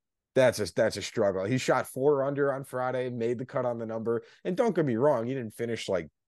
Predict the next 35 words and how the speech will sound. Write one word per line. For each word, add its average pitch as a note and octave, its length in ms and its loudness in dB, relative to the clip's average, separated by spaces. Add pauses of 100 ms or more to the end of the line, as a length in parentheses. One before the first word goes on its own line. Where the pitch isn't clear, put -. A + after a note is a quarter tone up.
(140)
T C3 180 -2
fifteen A2 720 -4
like, F2+ 180 -6
like A2 160 -2
a G2+ 40 -2
Rahm G2+ 500 -2
did F2+ 180 -2
or F2+ 60 -2
something F#2 240 -10
like F2 100 -10
that, F2+ 300 -2
who F#2 120 -4
also F#2+ 400 -2 (200)
pretty G2+ 180 -4
much F2 160 -10
made F2+ 160 -8
the E2+ 60 -10
cut F#2+ 240 -4
on F#2 120 -6
the F2 80 -10
number. E2+ 360 -10 (500)
But, G#2+ 240 4
uh, G#2+ 180 8
overall B3+ 400 6
respectable G3+ 540 2
there G2 160 4
from F2+ 140 -12
Foxy, G#2 540 -6 (180)
and, F#2 260 -8
and A2 100 -4
we'll C#3+ 140 4
take D#3 220 2
those F2+ 200 0
each F#2+ 200 -6
time. E2+ 240 -8